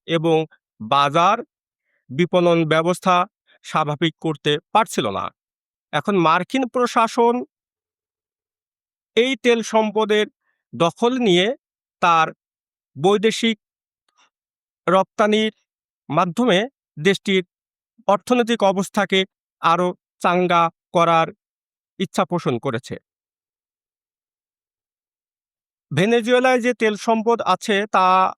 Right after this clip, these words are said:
বিশ্বের মো-, মোট মজুতের প্রায়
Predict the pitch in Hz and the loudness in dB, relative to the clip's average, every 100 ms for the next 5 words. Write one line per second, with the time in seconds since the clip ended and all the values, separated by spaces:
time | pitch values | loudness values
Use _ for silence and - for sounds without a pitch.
0 | _ _ _ _ _ _ _ 165 165 - | _ _ _ _ _ _ _ -8 -4 -2
1 | 226 208 196 202 180 _ _ - 175 214 | 0 0 2 0 0 _ _ -6 0 2
2 | 233 214 214 190 185 185 - 165 156 | 0 -2 0 0 0 0 0 0 0